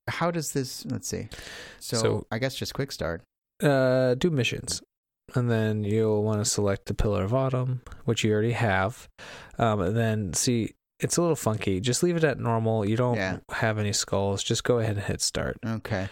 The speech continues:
Speaker 1: Let me check my options real quick, 'cause I've
Speaker 2: Uh,
Speaker 1: gotta.
Speaker 2: here we go. Yes, you wanna do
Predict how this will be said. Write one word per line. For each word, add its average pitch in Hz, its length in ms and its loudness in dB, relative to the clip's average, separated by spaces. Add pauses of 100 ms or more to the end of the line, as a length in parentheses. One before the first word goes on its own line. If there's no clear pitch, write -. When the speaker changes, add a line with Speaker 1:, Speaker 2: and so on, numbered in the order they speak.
(320)
Speaker 1:
Let 151 60 0
me 185 60 0
check 202 240 0
my 214 140 2
options 131 420 0
real 113 140 0
quick, 113 300 -2
'cause - 340 -4
I've 104 140 2
Speaker 2:
Uh, 107 120 2
Speaker 1:
gotta. 101 260 0
Speaker 2:
here 95 160 0
we 95 100 -2
go. 65 380 -6 (240)
Yes, 123 440 0
you 113 60 2
wanna 110 160 2
do 107 400 0